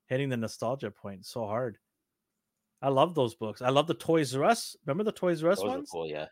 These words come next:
Speaker 2: I like
Speaker 1: Those
Speaker 2: those.
Speaker 1: were awesome. Just to get Toys R Us, um, flyers and see what's coming down the pipe. And you could even cut it out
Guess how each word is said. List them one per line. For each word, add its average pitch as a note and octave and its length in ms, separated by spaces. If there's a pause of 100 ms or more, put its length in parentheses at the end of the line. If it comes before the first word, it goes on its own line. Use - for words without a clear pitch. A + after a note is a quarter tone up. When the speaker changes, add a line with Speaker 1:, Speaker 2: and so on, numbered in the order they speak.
(140)
Speaker 2:
I E2 60
like D#2+ 120
Speaker 1:
Those G3 100
Speaker 2:
those. F3+ 60
Speaker 1:
were C3+ 100
awesome. A#2 500 (800)
Just C3 160
to C#3 60
get C3+ 160
Toys C#3 320
R B2 120
Us, B2 300
um, A2 500 (320)
flyers A#2 400
and A2 80
see - 140
what's A2 180
coming A2+ 280
down G#2+ 160
the G#2 80
pipe. B2 200
And A#2 80
you C3+ 80
could D#3+ 100
even D3 300
cut C3 200
it A#2 120
out A#2+ 340